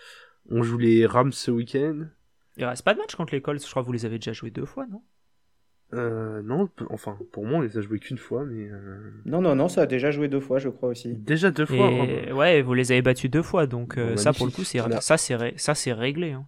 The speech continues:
Speaker 1: on a même le tiebreaker, hein, bah.
Speaker 3: Ouais, ouais.
Speaker 2: Exactement.
Speaker 3: Une
Speaker 1: Tout, bah, tout va
Speaker 3: victoire
Speaker 1: bien.
Speaker 3: à domicile vingt-cinq seize et la récente victoire trente-quatre trente et un chez eux.
Speaker 1: Bon, bah, c'est bon, bah, on gagne la A F C alors.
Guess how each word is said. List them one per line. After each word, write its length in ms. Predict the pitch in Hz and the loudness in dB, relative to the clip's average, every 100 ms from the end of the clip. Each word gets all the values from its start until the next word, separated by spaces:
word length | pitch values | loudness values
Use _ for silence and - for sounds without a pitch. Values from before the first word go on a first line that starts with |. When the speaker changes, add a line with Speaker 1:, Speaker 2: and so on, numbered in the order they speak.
| - | -6
Speaker 1:
on 140 | 113 110 | 0 2
a 40 | |
même 200 | 117 120 | 4 2
le 80 | 113 | 2
tiebreaker, 600 | 117 107 107 104 - 113 | 0 0 0 0 -4 -6
hein, 220 | 104 98 | -6 -10
bah. 140 | 95 95 - | -10 -12 -2
Speaker 3:
Ouais, 60 | 156 | 2
ouais. 60 | |
Speaker 2:
Exactement. 420 | 139 131 135 147 147 | 2 2 -2 2 2
Speaker 3:
Une 80 | |
Speaker 1:
Tout, 100 | 147 | 4
bah, 100 | 123 | 6
tout 140 | 120 190 | 8 12
va 120 | 151 | 12
Speaker 3:
victoire 200 | 110 110 | 10 2
Speaker 1:
bien. 40 | - | 0
Speaker 3:
à 100 | 143 | 2
domicile 600 | 147 147 143 143 156 143 | 2 2 0 -4 -4 -2
vingt-cinq 480 | 135 139 135 135 127 | -2 -2 -2 -6 -8
seize 380 | - 123 160 156 | -2 0 2 2
et 260 | 127 117 | -2 -2
la 140 | 113 117 | -2 -2
récente 340 | 113 113 123 | -2 -4 -8
victoire 380 | 117 110 131 131 | -8 -10 -8 -8
trente-quatre 400 | - 120 117 117 | -6 -8 -6 -8
trente 260 | - 117 113 | -8 -8 -6
et 60 | |
un 80 | 113 | -8
chez 220 | - 110 | -6 -8
eux. 100 | 117 - _ _ _ _ _ | -8 -10 _ _ _ _ _
Speaker 1:
Bon, 120 | 139 196 | 4 4
bah, 120 | 123 | 4
c'est 140 | 156 | 2
bon, 120 | 190 | 0
bah, 80 | 117 | 2
on 80 | 107 | 2
gagne 220 | 107 107 | 2 2
la 120 | 104 | 0
A 60 | 117 | -2
F 40 | |
C 180 | - 165 | -4 -6
alors. 400 | 135 117 - _ | -6 -10 -18 _